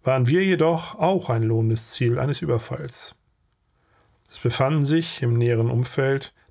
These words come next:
noch andere Wehrmachtstruppenteile, zu denen wir jedoch keinen direkten Kontakt hatten. Auch in diesem Abschnitt war die Zivilbevölkerung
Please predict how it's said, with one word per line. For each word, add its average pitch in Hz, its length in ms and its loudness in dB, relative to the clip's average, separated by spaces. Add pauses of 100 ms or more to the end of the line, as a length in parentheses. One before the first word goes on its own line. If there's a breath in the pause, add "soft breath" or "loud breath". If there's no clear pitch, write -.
noch 127 100 0
andere 156 300 2
Wehrmachtstruppenteile, 123 1120 0 (520 soft breath)
zu - 160 -2
denen 117 340 2
wir 151 420 2
jedoch 120 400 -2
keinen 139 400 0
direkten 135 340 0
Kontakt 123 460 -4
hatten. 120 140 -10 (1900 soft breath)
Auch 139 120 2
in 139 80 2
diesem 139 180 2
Abschnitt 160 580 0
war 127 120 2
die 120 40 0
Zivilbevölkerung 147 1160 0